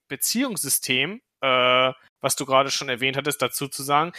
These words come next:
ich muss auch da irgendwie sagen, ich find die Idee eigentlich ziemlich gut, aber am Ende ist es irgendwo auch nicht so, nicht so konsequent und nicht so gut umgesetzt, wie ich es eigentlich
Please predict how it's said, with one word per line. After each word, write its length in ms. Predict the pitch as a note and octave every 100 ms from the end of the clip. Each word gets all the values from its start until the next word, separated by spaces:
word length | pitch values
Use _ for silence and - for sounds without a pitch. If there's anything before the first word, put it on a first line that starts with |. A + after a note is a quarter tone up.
| - -
ich 140 | - D#3+
muss 220 | G3+ -
auch 120 | D#3
da 260 | E3 F#3 -
irgendwie 240 | G3+ G3+
sagen, 260 | G#3 G#3 G3
ich 120 | -
find 180 | G3+ G#3
die 160 | F#3
Idee 280 | C#3+ F3 G3+
eigentlich 340 | D3+ F#3+ -
ziemlich 300 | - D3 -
gut, 300 | - F3+ C#4+ - _ _ _ _
aber 200 | A#2 C#3
am 100 | C3
Ende 460 | C3+ F3+ C4 B3 -
ist 120 | F3 F3
es 180 | -
irgendwo 460 | F3+ G#3+ G#3+ E3 E3+
auch 540 | D#3 D#3 D#3+ D3 - _ _ _ _ C3
nicht 260 | D#3 -
so, 220 | - B3 G#3 _ _ _
nicht 260 | F3+ A#3 -
so 140 | E4+
konsequent 800 | - A3 F#3 F#3+ - E3+ A#3+ C#4+
und 120 | F#3+
nicht 160 | A3+ -
so 140 | A3
gut 220 | F#3 -
umgesetzt, 600 | A3+ C#4+ C4 F3+ G3 -
wie 120 | F3+ G3+
ich 60 |
es 140 | F#3+ -
eigentlich 680 | F3 G3+ G#3 G#3 G3+ -